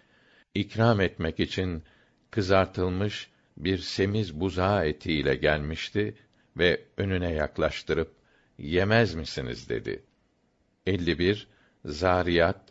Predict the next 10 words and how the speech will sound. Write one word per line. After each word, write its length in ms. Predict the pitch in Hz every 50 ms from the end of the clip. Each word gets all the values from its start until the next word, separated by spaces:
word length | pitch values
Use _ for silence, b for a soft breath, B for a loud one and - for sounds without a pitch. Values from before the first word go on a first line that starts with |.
| _ _ _ _ _ _
yirmi 420 | 90 85 98 110 104 104 104 95
dört 360 | 92 98 98 101 101 - - -
yirmi 360 | 71 73 82 85 76 71 73
yedi. 460 | 69 67 65 64 - - 64 65 - _ _ _ _ _ _ _ _ _ _ _ _ _ _ _ _ _ _ _ _ _ _ _ _ _ _
Ve 340 | 90 85 95 104 101 92 78
Lut'un 520 | 85 92 95 95 95 - 117 113 113 107 98
kavmi, 600 | - 101 95 87 80 87 90 87 90 90 92 - b b b b b b b b b
çirkin 580 | _ - - - 104 95 92 - - 117 127 117
arzularla 880 | 98 85 90 95 87 82 80 90 90 82 87 90 85 78 80 78 73
koşarak, 600 | - - 80 - - 92 92 90 87 85 - -